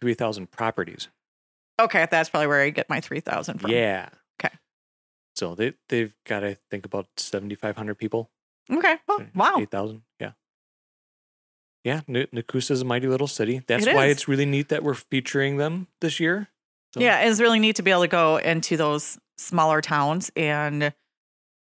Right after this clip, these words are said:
Speaker 2: see what businesses are there and kinda give them that, that nice big exposure that sometimes they may get overlooked at
Speaker 1: Yeah.
Speaker 2: times.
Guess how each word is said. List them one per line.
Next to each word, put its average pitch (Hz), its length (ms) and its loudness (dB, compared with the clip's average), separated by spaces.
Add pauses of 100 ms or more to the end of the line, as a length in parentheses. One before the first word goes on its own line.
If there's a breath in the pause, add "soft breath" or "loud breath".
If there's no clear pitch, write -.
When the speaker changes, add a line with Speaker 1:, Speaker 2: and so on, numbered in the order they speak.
Speaker 2:
see - 160 0
what 185 160 4
businesses 156 560 0
are 147 180 2
there 151 380 2 (260)
and 160 460 0
kinda 202 160 0
give 226 140 2
them 233 160 4
that, 226 220 2
that 214 140 2
nice 208 220 2
big 208 460 2
exposure 190 580 0
that 156 300 0 (100)
sometimes 185 360 0
they 185 120 2
may 180 400 -2
get - 140 0
overlooked 180 560 0 (1200)
at 196 140 -2
Speaker 1:
Yeah. 220 80 0
Speaker 2:
times. 254 260 -4